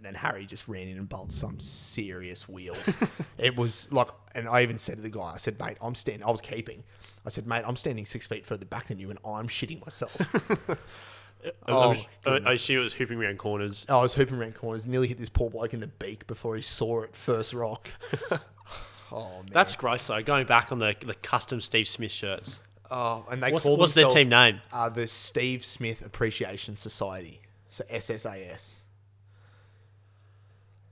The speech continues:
Speaker 2: Can I have that five minutes back, please?
Speaker 1: I know. And it, like, I'm, I'm nearly sorry to bring it up, but it was just one of those things where I just thought,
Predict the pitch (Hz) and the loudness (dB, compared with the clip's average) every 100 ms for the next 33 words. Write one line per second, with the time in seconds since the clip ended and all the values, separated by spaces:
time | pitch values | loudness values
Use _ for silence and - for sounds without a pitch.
0 | _ _ _ - - 117 127 123 - 107 | _ _ _ -10 0 4 6 6 4 0
1 | 95 98 98 104 95 - 104 139 - - | 2 0 0 -4 -4 -2 0 -2 -8 -4
2 | 117 110 104 98 98 95 123 127 127 131 | -2 -2 -2 -4 -6 -6 -2 -2 0 2
3 | 131 - 131 123 - 127 135 143 165 139 | 2 2 -2 -2 -2 -2 0 0 0 -2
4 | - 123 123 117 107 101 104 113 - 117 | 0 2 2 0 -6 -10 -8 -8 -6 -6
5 | 110 107 113 120 117 110 104 - 107 107 | -6 -8 -6 -2 0 0 -2 -8 -12 -6
6 | 117 107 104 - 120 104 | -4 -4 -8 -8 -8 -8